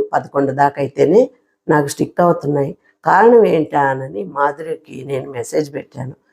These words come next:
పెడితే ఆ అమ్మాయి అన్నది, "అదేమో తెలవదండి, ఇది YouTube-లోనే ఏదో పొర-, ఉండొచ్చు, దానికే అదే సెట్ అయిపోద్ది" అని అన్నది ఆ అమ్మాయి. ఇక నేను కూడా ఏం చేయలేను, వాళ్ళకి తెలిసింది వాళ్ళు చెప్పారు,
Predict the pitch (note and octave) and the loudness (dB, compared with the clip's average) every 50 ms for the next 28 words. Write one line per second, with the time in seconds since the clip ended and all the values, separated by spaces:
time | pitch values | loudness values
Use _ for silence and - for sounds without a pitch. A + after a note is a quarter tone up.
0 | - - _ _ - E3+ F3 F3 F3+ - G3 F3+ D#3+ D#3 D#3+ F3 F3 E3+ D#3 D3 | -20 -20 _ _ 2 2 2 4 4 4 4 6 6 4 4 6 4 4 4 4
1 | C#3+ C#3 C#3+ E3 A#3 C#4 C4+ _ _ _ _ - - - G3 F#3 G3 G3 G3+ G#3+ | 2 2 4 4 2 2 0 _ _ _ _ -10 -2 0 2 6 6 8 8 6
2 | A3 G#3 G#3 F#3+ F3 E3+ F#3 F#3+ F#3+ F3+ F3 E3 D#3 E3+ F#3 A3+ A3+ G#3 G3 D#3 | 6 4 2 2 4 6 6 6 6 4 4 4 4 2 0 -2 -6 -6 -8 -6
3 | D#3+ - - - - F3+ F3+ F#3+ F#3 - F#3+ F3 E3 F3+ F3+ F3 E3+ F3+ G3+ G#3 | -6 -6 -6 -8 -10 -6 -6 -4 -2 0 0 0 0 4 4 6 6 6 4 4
4 | G3 E3+ D#3 D#3+ D3 - E3+ D#3+ - - D3 C#3 - - - _ - - C#3 C#3+ | 2 2 2 0 2 4 4 4 4 2 0 0 -2 -4 -8 _ -6 0 4 6
5 | D3+ D#3+ F3 E3+ E3+ - - - - - - - _ _ _ _ _ - F#3+ F#3 | 6 8 6 6 2 0 -2 0 0 0 0 -4 _ _ _ _ _ 0 4 4
6 | F#3 F#3 F#3 G3 G#3 G3+ F3 E3+ F3 F#3+ F#3 - - - - - E3 D3 C#3 - | 4 4 4 6 6 6 6 6 4 2 0 0 -4 -4 0 2 2 2 2 0
7 | - - C3 C3 - - - D3+ D#3 D#3 D3+ D3 C3+ B2+ C3 C3+ C3 B2 B2 C3 | -2 -4 -6 -6 -8 -4 0 2 2 2 2 -2 -4 -6 -6 -6 -4 -4 -4 -6
8 | B2+ C3 C3 C3 - _ _ _ _ _ - G#3+ - F#3 E3 E3+ E3 D#3 D3+ D#3 | -6 -6 -8 -8 -8 _ _ _ _ _ -2 0 2 4 4 6 6 6 6 6
9 | D3+ F3 F3+ F#3+ F3 D#3+ D#3 D#3+ D#3+ E3 D#3+ D#3 D3 D3 D3 C#3+ C3+ C#3 D3+ - | 6 6 4 4 4 6 6 4 4 2 0 0 0 0 0 -6 -8 -8 -10 -16
10 | - _ _ - D3+ D3 E3+ F3+ F3 - F3+ E3 D#3 D#3 D#3 - _ _ _ _ | -18 _ _ 2 4 4 4 2 0 -4 -6 -6 -6 -6 -6 -8 _ _ _ _
11 | _ _ _ - - - F#3+ F3+ - G3 G3 G3 F#3+ E3+ E3 C#3+ C#3+ D#3 D3 D3+ | _ _ _ -2 0 0 2 2 2 2 4 4 4 6 6 4 4 4 4 2
12 | D#3 D3+ - - C3+ C3 B2 C#3+ | 2 2 0 -8 -10 -10 -10 -12